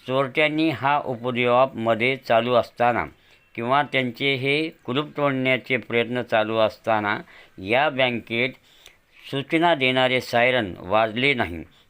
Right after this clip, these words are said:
ते का वाजले नाही, ते कार्यरत आहे की नाही आणि पूर्वी या बँकेत नाईट वॉचमन राहत असे, तो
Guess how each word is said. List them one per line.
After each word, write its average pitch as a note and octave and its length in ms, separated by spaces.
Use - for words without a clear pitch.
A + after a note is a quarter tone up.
ते B2 80
का B2+ 300
वाजले D3 400
नाही, B2+ 280
ते B2+ 120
कार्यरत C3 600
आहे A2 300
की D#3 160
नाही A2+ 400
आणि A#2+ 280
पूर्वी C3 400
या C3 160
बँकेत A2 600
नाईट A#2+ 380
वॉचमन A#2 500
राहत G#2+ 260
असे, F2+ 220
तो C#3+ 400